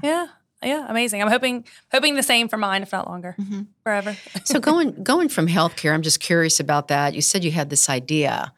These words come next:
Speaker 1: Yeah.
Speaker 2: and it's a great idea, Paws and Pawpaws. But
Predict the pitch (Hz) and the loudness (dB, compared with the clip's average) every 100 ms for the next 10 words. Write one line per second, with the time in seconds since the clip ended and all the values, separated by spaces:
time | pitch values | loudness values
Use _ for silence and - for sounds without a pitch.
0 | _ 98 - - 165 156 135 143 143 120 | _ -10 -4 -2 0 0 -2 -2 0 -2
1 | 110 - - - 139 - 117 151 135 135 | -2 -2 -2 -2 -2 -2 -4 -4 -4 -4
2 | 58 - - - - _ 196 180 | -4 -4 -6 -8 -20 _ -2 -2